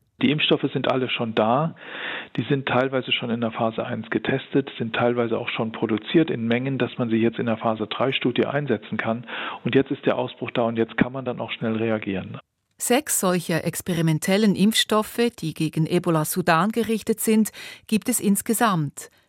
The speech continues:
Speaker 2: Drei stehen jetzt in Uganda für klinische Tests bereit. Der Impfstoffkandidat des Sabin Vaccine Institute mit Sitz in Washington D C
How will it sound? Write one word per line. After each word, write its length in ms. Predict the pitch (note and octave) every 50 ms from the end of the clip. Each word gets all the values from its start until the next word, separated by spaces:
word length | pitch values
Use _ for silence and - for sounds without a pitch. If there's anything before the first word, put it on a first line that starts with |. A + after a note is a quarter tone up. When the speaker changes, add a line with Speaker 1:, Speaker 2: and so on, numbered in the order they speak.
| _ _
Speaker 2:
Drei 300 | - F3 E3+ F3 G3+ A3+
stehen 280 | - - - F3 E3 D#3
jetzt 320 | D#3+ F3 G#3 - - -
in 120 | - F#3
Uganda 480 | F#3 D#3+ - E3 D3+ D#3 F3+ F#3+ G#3 G3+
für 220 | - - - F#3+
klinische 420 | F#3 - - F3+ D#3+ F3 - - A3
Tests 400 | - A3+ A3 G#3+ - - - -
bereit. 580 | - F3+ - C#3+ D3+ C#3+ C#3+ - - - - _ _ _ - - - - - - - - _ -
Der 100 | A#3 -
Impfstoffkandidat 1120 | B3 C4+ C#4 - - - C4 B3 - - - A#3 G#3+ G3 G#3 F#3+ G3 F3+ F3+ F3+ - - -
des 300 | D#3+ D3+ - - - -
Sabin 460 | D#3+ D3 - E3+ F#3 A3 C4+ C4 G#3
Vaccine 480 | D#3+ C#3+ - - - G#3 G#3+ A#3 A#3
Institute 680 | A#3 A#3+ A3+ - - A#3+ A#3 - - B3 B3 A#3+ - - -
mit 180 | - D3+ - -
Sitz 300 | - - G#3 G3+ - -
in 200 | - F3+ D#3+ D3+
Washington 520 | D#3+ E3 F#3 - - G#3 F#3 - - F3
D 140 | D#3+ F3 E3
C 420 | D3+ - - - G#3 G#3+ A3+ B3